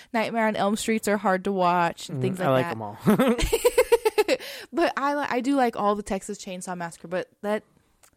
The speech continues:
Speaker 1: original seventies version is my favorite. And then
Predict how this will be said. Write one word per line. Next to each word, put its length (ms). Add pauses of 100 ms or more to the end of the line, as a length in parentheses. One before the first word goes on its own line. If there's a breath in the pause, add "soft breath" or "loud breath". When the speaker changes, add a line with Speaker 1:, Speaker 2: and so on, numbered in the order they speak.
(100)
Speaker 1:
original 420
seventies 580
version 600 (680 soft breath)
is 140
my 140
favorite. 680
And 220
then 440